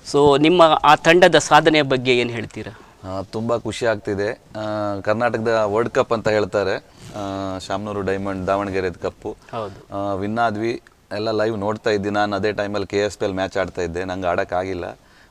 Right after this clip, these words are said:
Speaker 2: But ನಮ್ಮ ಟೀಮ್ ವಿನ್ ಆಗಿದ್ದಕ್ಕೆ ತುಂಬ ಖುಷಿ ಆಗ್ತಾ ಇದೆ.
Speaker 1: ಓಕೆ. So, ಮತ್ತೆ ಕೆಲ ದಿನಗಳ ಹಿಂದೆ ನೀವು ಅರಬ್ ರಾಷ್ಟ್ರದಲ್ಲಿ ಕೂಡ ಕ್ರಿಕೆಟ್ ಆಡೋದಕ್ಕೆ ಹೋಗಿದ್ರಿ ಅಂತ ಕೇಳಲ್ಪಟ್ಟೆ.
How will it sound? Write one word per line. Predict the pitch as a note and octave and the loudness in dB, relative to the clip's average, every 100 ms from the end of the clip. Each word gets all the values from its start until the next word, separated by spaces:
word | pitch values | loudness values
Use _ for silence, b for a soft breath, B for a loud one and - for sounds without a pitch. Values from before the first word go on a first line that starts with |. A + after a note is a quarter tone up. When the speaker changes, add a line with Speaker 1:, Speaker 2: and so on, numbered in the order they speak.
| - | -14
Speaker 2:
But | F#2 | -8
ನಮ್ಮ | F#2+ F#2+ | -6 -8
ಟೀಮ್ | F2+ G2+ B2 | -6 -6 -6
ವಿನ್ | A2 A2+ | -6 -4
ಆಗಿದ್ದಕ್ಕೆ | A2+ A2 - | -4 -6 -8
ತುಂಬ | G2+ G#2 | -6 -4
ಖುಷಿ | F2+ - | -6 -8
ಆಗ್ತಾ | F2 - E2 | -12 -10 -14
ಇದೆ. | D#2+ E2 _ _ _ _ _ _ _ | -14 -20 _ _ _ _ _ _ _
Speaker 1:
ಓಕೆ. | - - A2+ _ b b - | -20 -18 -20 _ b b -10
So, | D3 C#3+ | -6 0
ಮತ್ತೆ | D3 - D3 | 0 2 -2
ಕೆಲ | - C#3 C#3 | 0 2 2
ದಿನಗಳ | C#3 C#3+ C#3+ C#3 | 2 0 2 2
ಹಿಂದೆ | C3 C3 C3 C3 | 2 -2 0 0
ನೀವು | B2+ B2+ B2+ B2 | 0 -2 -2 -2
ಅರಬ್ | C3 C3+ C#3 | 0 0 2
ರಾಷ್ಟ್ರದಲ್ಲಿ | C3+ C3 C#3 B2 A#2+ | -2 -2 -4 -6 -6
ಕೂಡ | B2+ | -4
ಕ್ರಿಕೆಟ್ | B2+ - A2 B2 | -6 -6 -6 -4
ಆಡೋದಕ್ಕೆ | A#2 A#2 A2+ - A#2+ | -2 -2 -4 -8 -6
ಹೋಗಿದ್ರಿ | A#2 A#2 G#2+ A#2 | -4 -4 -4 -6
ಅಂತ | A2+ | -6
ಕೇಳಲ್ಪಟ್ಟೆ. | A2+ - A2+ G#2+ - G2+ - A2 | -10 -6 -4 -4 -6 -10 -6 -10